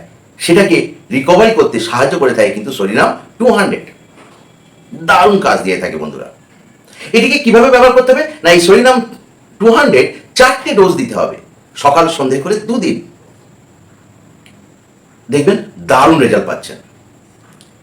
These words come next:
বন্ধুরা, এতক্ষণ যে সমস্ত ওষুধগুলো বললাম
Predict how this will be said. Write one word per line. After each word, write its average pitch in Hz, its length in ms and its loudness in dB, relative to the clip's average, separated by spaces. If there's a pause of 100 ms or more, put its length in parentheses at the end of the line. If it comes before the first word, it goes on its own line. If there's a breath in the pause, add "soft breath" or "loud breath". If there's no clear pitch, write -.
(1080 soft breath)
বন্ধুরা, 330 240 4 (220)
এতক্ষণ 294 380 -2
যে 220 40 2
সমস্ত 269 240 0 (100)
ওষুধগুলো 220 300 0
বললাম 156 300 4